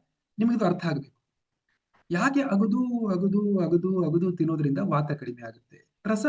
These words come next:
ಬರುತ್ತೆ, ಅದು ಓಕೆ, ಮತ್ತೇನು? What else? ಅಲ್ಲ, ಮತ್ತೇನು?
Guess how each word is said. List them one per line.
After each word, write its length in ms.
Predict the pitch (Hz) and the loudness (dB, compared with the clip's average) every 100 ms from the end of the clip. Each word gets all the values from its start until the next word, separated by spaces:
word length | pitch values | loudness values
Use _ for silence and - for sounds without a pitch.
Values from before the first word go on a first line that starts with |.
| 240 | 0
ಬರುತ್ತೆ, 260 | 165 143 | 0 -2
ಅದು 120 | 139 | -4
ಓಕೆ, 260 | 190 135 - - | -4 -4 -8 -6
ಮತ್ತೇನು? 360 | 220 - 139 131 _ _ _ - | -4 -2 -4 -6 _ _ _ -10
What 200 | 269 196 | -6 -2
else? 340 | 139 - - _ _ _ _ _ _ - - _ _ _ _ _ | -2 -4 -12 _ _ _ _ _ _ -20 -20 _ _ _ _ _
ಅಲ್ಲ, 460 | 156 151 - - _ - - | -6 -4 -6 -10 _ -20 -14
ಮತ್ತೇನು? 520 | 170 175 147 131 135 | -10 -8 -6 -8 -12